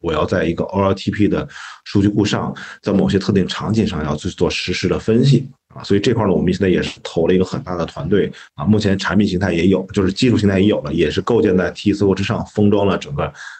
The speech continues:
H T A P的这个功能啊，目前可能在一些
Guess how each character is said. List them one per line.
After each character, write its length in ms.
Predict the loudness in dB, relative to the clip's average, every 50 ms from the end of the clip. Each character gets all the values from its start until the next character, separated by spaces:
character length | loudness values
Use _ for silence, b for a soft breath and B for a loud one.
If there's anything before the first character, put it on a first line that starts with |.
| B
H 200 | B 0 0 0
T 200 | 0 0 2 2
A 40 | 2
P 140 | 4 4 4
的 100 | 4 4
这 100 | 2 0
个 100 | -2 -2
功 300 | 0 2 2 4 4 2
能 200 | 2 0 -6 -12 -10
啊， 140 | -8 -2 0
目 120 | 2 2
前 160 | 4 2 2
可 80 | 2 0
能 140 | 0 -2 -2
在 160 | -2 0 0
一 100 | 2 0
些 300 | 0 -2 -2 -2 -2 -4